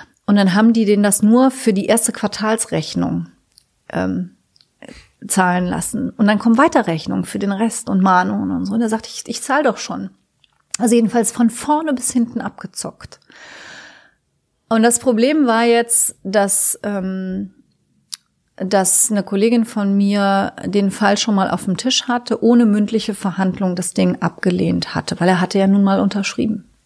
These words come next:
Und, ähm, das ist halt so ein, das passiert halt, ich kann ihr das gar nicht vorwerfen, aber das passiert halt, wenn man nur auf den Fall schaut oder nur auf, nur auf die Akte schaut.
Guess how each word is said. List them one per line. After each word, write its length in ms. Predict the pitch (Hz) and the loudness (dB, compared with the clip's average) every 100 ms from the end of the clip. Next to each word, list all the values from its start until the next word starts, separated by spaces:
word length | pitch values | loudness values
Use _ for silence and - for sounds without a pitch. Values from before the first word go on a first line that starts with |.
| _ _ _ - - - - - - - - - - | _ _ _ -20 -18 -18 -18 -18 -20 -10 -8 -6 0
Und, 540 | 208 196 196 190 - | 4 4 4 2 -2
ähm, 760 | - 196 185 185 180 185 180 - _ _ _ _ _ _ _ | 0 2 2 0 0 -2 -4 -8 _ _ _ _ _ _ _
das 260 | 180 233 | 0 0
ist 180 | 262 - | 0 0
halt 260 | 233 220 220 | 2 2 0
so 160 | 220 | -2
ein, 200 | 208 208 190 _ _ _ _ _ - | 2 2 -2 _ _ _ _ _ -8
das 180 | 196 - | -6 0
passiert 560 | 220 - - 269 - | 2 2 2 0 2
halt, 180 | 247 226 | 2 2
ich 120 | 214 | 0
kann 160 | - 233 | 0 0
ihr 100 | 226 | 2
das 200 | 208 - | 0 -2
gar 140 | 180 | -2
nicht 220 | 196 190 - | -2 -4 -8
vorwerfen, 840 | - - 226 196 170 170 - 185 | -8 -2 0 0 -2 -4 -8 -8
aber 160 | - 180 | -6 -4
das 160 | 202 - | -4 -2
passiert 500 | 233 - - 233 233 | -2 0 2 0 2
halt, 300 | 226 220 220 | 0 0 -2
wenn 140 | 202 | -2
man 380 | 202 208 208 196 - - - _ _ _ _ _ _ _ _ _ _ | 0 0 0 -4 -8 -20 -20 _ _ _ _ _ _ _ _ _ _
nur 240 | 220 233 | 2 4
auf 80 | 196 | 2
den 160 | 240 220 | 0 0
Fall 280 | 196 190 196 | -2 -4 -6
schaut 480 | - - 170 - - | -10 -16 -18 -16 -4
oder 140 | 180 | 0
nur 280 | 180 202 220 | 4 4 4
auf, 280 | 202 - - | 2 -2 -2
nur 220 | 214 214 | 2 4
auf 140 | 196 - - - | 2 -2 -8 -2
die 100 | - | -2
Akte 300 | - - 220 | -2 -2 -2
schaut. 640 | - 165 156 180 - - | 0 -2 -2 -4 -8 -14